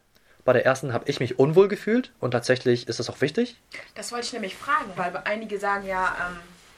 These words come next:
Speaker 2: dann warten sie so lange auf den Platz und dann, also auf das Gespräch
Speaker 1: Ja.
Speaker 2: und dann fühlen sie sich halt unwohl und
Speaker 1: Ja.
Speaker 2: müssen dann wieder
Speaker 1: Ja,
Speaker 2: warten,
Speaker 1: ja,
Speaker 2: ne?
Speaker 1: ja. Ähm, nee, stopp, also bei der ersten, das war im Februar, März, genau, äh, da habe ich mich unwohl,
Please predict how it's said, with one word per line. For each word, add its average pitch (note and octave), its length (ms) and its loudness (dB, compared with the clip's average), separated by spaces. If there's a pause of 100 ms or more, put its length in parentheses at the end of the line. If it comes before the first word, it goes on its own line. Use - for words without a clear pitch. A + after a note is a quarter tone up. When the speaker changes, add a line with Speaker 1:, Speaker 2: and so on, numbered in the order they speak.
(140)
Speaker 2:
dann F#3 160 -4
warten C4 320 4
sie F3+ 80 -10
so F3+ 120 -6
lange F3 240 0
auf F3+ 120 -8
den F3+ 140 -12
Platz G3 360 -10
und F3+ 80 -12
dann, F#3 180 -8 (280)
also E3+ 360 -6 (200)
auf - 240 -8
das F3+ 180 -10
Gespräch F3 540 0
Speaker 1:
Ja. - 80 -14
Speaker 2:
und F3+ 40 -12
dann F3 140 -4
fühlen F#3+ 240 -8
sie F3 100 -12
sich F3 140 -12
halt E3+ 100 -10 (120)
unwohl A3 300 -8
und G#3+ 40 2
Speaker 1:
Ja. G3+ 100 6
Speaker 2:
müssen F#3+ 240 -10
dann E3+ 180 -12
wieder F#3+ 240 -10
Speaker 1:
Ja, A#2 80 0
Speaker 2:
warten, A2 160 -2
Speaker 1:
ja, A2 80 -2
Speaker 2:
ne? A2 220 -6 (440)
Speaker 1:
ja. A2 240 2
Ähm, G#2 320 -8 (880)
nee, B2 160 0
stopp, - 200 2
also A2 180 2
bei - 60 2
der - 120 4
ersten, F3+ 460 0 (460)
das - 180 -2
war G#2 220 4
im G2 340 -6 (580)
Februar, A2+ 280 2
März, C#3+ 380 0 (220)
genau, A2 260 0 (340)
äh, G2+ 240 0
da - 60 -8
habe G#2+ 140 6
ich G2+ 60 0
mich A2 80 2
unwohl, E3+ 340 2